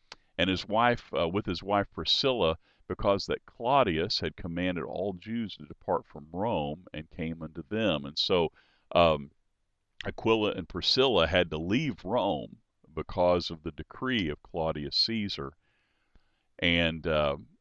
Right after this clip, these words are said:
and so here we see a, another, another man that was, uh,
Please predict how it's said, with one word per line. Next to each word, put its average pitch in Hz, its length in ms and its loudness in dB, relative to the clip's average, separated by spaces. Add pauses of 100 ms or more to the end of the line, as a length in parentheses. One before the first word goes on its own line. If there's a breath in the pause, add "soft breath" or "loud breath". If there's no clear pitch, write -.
(360)
and 85 140 -2
so 95 240 4
here 107 180 2
we 101 160 0
see 113 300 4
a, 95 160 6
another, 98 680 2 (240)
another 101 400 4
man 71 520 -6
that 80 180 -6
was, 80 420 -4 (100)
uh, 71 340 -4